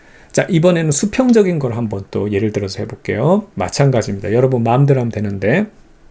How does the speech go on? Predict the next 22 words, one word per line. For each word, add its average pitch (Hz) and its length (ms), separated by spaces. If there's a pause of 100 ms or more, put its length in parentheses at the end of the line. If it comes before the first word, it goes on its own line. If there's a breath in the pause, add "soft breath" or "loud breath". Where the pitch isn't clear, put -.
(300)
우선 147 380
이 131 80
사람을 160 640
A라고 143 440
하고 110 280
이 117 60
사람을 117 460
B라고 120 400
한번 101 260 (200)
해볼게요. 139 580 (420 loud breath)
자, - 280
A가, 156 840 (200)
이제 113 140
에프원을 156 380
어떻게 117 220
표현하냐면 113 460
A가 139 360
줄을 170 320
당기는 151 340
힘으로 110 240
한번 95 200
잡아볼게요. 92 580